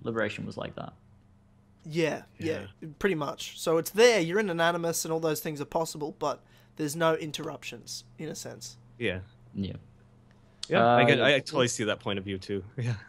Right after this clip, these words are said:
Speaker 1: Where were we, where were we going? Oh, the Desmond Sun
Speaker 3: Um,
Speaker 1: thing.
Speaker 3: Desmond Sun thing,
Speaker 1: yeah.
Speaker 3: yeah. Um, uh, so if you want my opinion on the Desmond Sun thing, I, I'm kind of baffled that they're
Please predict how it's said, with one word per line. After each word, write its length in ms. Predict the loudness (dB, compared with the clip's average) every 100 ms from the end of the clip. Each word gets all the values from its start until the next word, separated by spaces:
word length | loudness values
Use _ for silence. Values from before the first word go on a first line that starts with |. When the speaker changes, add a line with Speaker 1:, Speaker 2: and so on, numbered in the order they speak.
| -4
Speaker 1:
Where 140 | 0
were 60 | 0
we, 260 | 0 -4 -6
where 200 | -4 0
were 120 | 0
we 160 | 0 0
going? 400 | -2 -2 -2 -4 6
Oh, 200 | 8 10
the 100 | 8
Desmond 380 | 6 6 6 6
Sun 200 | 8 8
Speaker 3:
Um, 120 | 6
Speaker 1:
thing. 220 | 2 0
Speaker 3:
Desmond 360 | 6 6 6 2
Sun 200 | 2 -2 -2
thing, 120 | -4
Speaker 1:
yeah. 260 | -4 -4 -6 -10 _ -20 -20 -2
Speaker 3:
yeah. 180 | 4 6
Um, 320 | 6 2 -4 -10 -20 -12 0
uh, 400 | 4 6 6 4
so 180 | 2 2
if 80 | 4
you 80 | 4
want 120 | 4
my 140 | 4
opinion 320 | 4 0 -4
on 80 | -4
the 60 | -4
Desmond 360 | -4 -4 -6 -6
Sun 280 | -4 -4 -4
thing, 200 | -6 0
I, 600 | 4 6 6 4 2 -4 _ _ _ _ _ _ _ _ _ _ _ _ _ _ 2
I'm 440 | 4 4 2 -4 _ -8
kind 280 | 2 6
of 240 | 6 4 -2 -14 _ _ _ -16 -6
baffled 640 | 2 2 2 0 -4 -4 -6
that 200 | -8 -6
they're 160 | -8